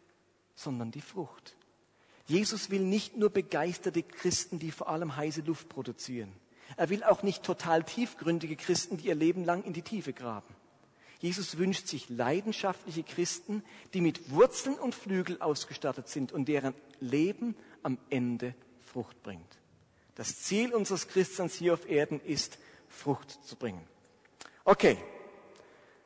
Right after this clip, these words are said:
damit bin ich am Ende und ich möchte das nochmal mit unseren Bildern hier an der Leinwand zusammenfassen. Wenn ich also die heutigen Gedanken über leidenschaftliches Christsein zusammenfasse, dann könnte man Folgendes sagen.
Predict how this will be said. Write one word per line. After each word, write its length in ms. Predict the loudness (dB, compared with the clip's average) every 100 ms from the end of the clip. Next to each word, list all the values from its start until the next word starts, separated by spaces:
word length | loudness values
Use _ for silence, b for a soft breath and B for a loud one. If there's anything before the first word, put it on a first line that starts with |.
| b b b b b 6
damit 240 | 8 8
bin 120 | 8
ich 120 | 6
am 100 | 6
Ende 400 | 6 6 6 6
und 80 | 6
ich 120 | 6
möchte 220 | 6 6 6
das 120 | 4
nochmal 220 | 4 4
mit 120 | 4
unseren 320 | 2 2 2
Bildern 440 | 4 4 6 6 6
hier 300 | 6 6 6
an 80 | 6
der 100 | 6
Leinwand 640 | 4 4 2 2 0 -6
zusammenfassen. 840 | -10 -2 0 2 0 -4 -8 -10 -14 -20 _ _ _ _ _ _ _ _ -4
Wenn 100 | 2
ich 140 | 4 4
also 160 | 2
die 140 | 4 8
heutigen 440 | 8 8 4 -2
Gedanken 540 | 2 6 6 4 0 0
über 200 | 4 6
leidenschaftliches 1000 | 8 8 8 4 2 2 2 -4 -4 -2
Christsein 440 | -2 0 0 -2
zusammenfasse, 640 | 2 4 6 4 2 2
dann 160 | 2 4
könnte 200 | 4 4
man 140 | 2
Folgendes 480 | 2 2 2 0 -4
sagen. 280 | -4 -6